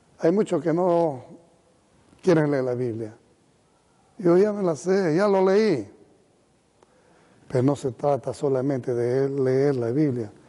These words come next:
sino de sentarse y reflexionar en ella. Señor, ¿qué quieres tú decirme en, con esta verdad? Señor, ¿cómo debo aplicar esta situación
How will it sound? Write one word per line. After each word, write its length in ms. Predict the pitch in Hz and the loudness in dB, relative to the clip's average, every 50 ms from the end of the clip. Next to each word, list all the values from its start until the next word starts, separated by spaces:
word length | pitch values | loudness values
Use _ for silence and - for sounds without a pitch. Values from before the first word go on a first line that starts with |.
| - - - - _ | -20 -20 -20 -20 _
sino 420 | _ - - 135 123 131 139 139 | _ -10 -4 -2 0 2 2 2
de 120 | 131 127 117 | 2 0 -2
sentarse 840 | - - 123 113 101 117 - 156 175 175 165 - - 165 170 - - | -2 -4 -6 -6 -6 -4 -2 0 0 0 -2 -4 -8 -12 -12 -12 -8
y 220 | - 143 151 170 165 | -4 -2 0 0 0
reflexionar 720 | 123 127 123 107 131 135 - - 143 127 127 131 131 127 | -2 -4 -6 -4 -4 -6 -6 -4 -4 -4 -2 -2 -2 -4
en 160 | 127 123 135 | -4 -2 -2
ella. 280 | 139 139 127 123 113 - - - _ _ _ _ - _ _ | -2 -2 -2 -4 -8 -12 -18 -20 _ _ _ _ -20 _ _
Señor, 500 | - - 135 127 147 160 165 180 208 - - - - - - _ _ _ _ _ _ _ _ _ _ _ _ _ _ _ _ _ _ _ _ _ _ _ _ _ _ _ _ | -4 -2 2 4 4 4 4 2 0 -4 -12 -20 -20 -20 -20 _ _ _ _ _ _ _ _ _ _ _ _ _ _ _ _ _ _ _ _ _ _ _ _ _ _ _ _
¿qué 160 | - 160 135 | 0 0 0
quieres 340 | - - 180 147 147 - - | 0 -2 -2 -2 -2 -4 -4
tú 140 | - 151 139 | -4 -2 0
decirme 420 | 131 117 - - 143 127 123 120 | 0 -2 -2 -2 -2 -2 0 0
en, 140 | 117 120 117 - - | -2 -2 -4 -6 -10
con 160 | - - 117 123 | -6 -4 -2 -2
esta 220 | 117 - - 120 | -2 -2 -4 -2
verdad? 400 | 110 113 104 110 110 107 92 - - - - _ _ _ _ _ _ _ _ _ _ _ _ _ _ _ _ _ _ _ _ _ _ _ - | 0 0 -2 -2 -4 -4 -6 -8 -14 -20 -20 _ _ _ _ _ _ _ _ _ _ _ _ _ _ _ _ _ _ _ _ _ _ _ -16
Señor, 460 | - - 120 120 131 127 135 175 226 - - - - - _ _ _ _ _ _ _ _ - - - - _ | -4 0 2 2 4 4 2 2 0 -4 -12 -20 -20 -20 _ _ _ _ _ _ _ _ -20 -20 -20 -20 _
¿cómo 320 | _ - 190 180 170 160 151 | _ 4 4 6 6 6 6
debo 220 | 143 175 170 165 | 4 4 4 4
aplicar 600 | 156 120 - 139 127 110 - 151 147 143 131 120 107 - - - _ _ _ _ _ _ _ _ _ _ _ _ _ _ _ _ _ - | 2 0 -2 -6 -6 -4 0 0 0 0 0 -4 -10 -16 -20 -20 _ _ _ _ _ _ _ _ _ _ _ _ _ _ _ _ _ -4
esta 260 | 170 156 - 165 135 | -4 -2 -2 -8 -10
situación 760 | - - 127 - 123 120 - - 147 151 170 196 190 170 - | -8 -10 -8 -8 -8 -10 -6 -2 -2 0 0 -2 -4 -10 -16